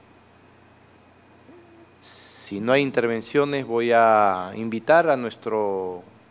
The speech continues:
eh, valga la expresión, invitado, señor Cristian Alanis, que es director internacional de Onward, para que nos pueda dar algunas palabras.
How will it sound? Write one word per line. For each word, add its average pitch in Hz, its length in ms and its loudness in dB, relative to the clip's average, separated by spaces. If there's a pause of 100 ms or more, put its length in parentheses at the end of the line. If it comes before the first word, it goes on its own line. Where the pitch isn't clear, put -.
(180)
eh, 98 240 -12 (320)
valga 107 260 0
la 101 60 0
expresión, 135 680 -2 (280)
invitado, 117 560 2
señor 117 340 -6
Cristian 110 400 -6
Alanis, 127 540 0 (840)
que 104 160 -4
es - 300 -14
director 110 580 -2
internacional 120 1080 -2 (240)
de 95 680 -6
Onward, 135 400 4 (240)
para 92 340 -2
que 95 320 -6
nos 101 160 -12
pueda 110 680 2
dar 104 260 -4
algunas 104 300 -4
palabras. 87 540 -4